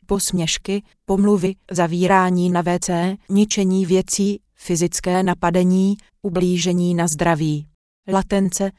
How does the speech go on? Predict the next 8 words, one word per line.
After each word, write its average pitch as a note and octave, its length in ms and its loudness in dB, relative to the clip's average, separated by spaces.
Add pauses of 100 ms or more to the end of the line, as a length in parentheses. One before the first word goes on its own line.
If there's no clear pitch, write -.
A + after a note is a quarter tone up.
(140)
skrytá, E3+ 680 -2 (220)
utajená F3+ 640 0
šikana. F3 540 -4 (540)
Projevuje G3+ 580 4
se G#3+ 180 0
nepoměr G3+ 560 2 (120)
sil. D#3 180 -2 (580)
Nepřímé, F3 760 0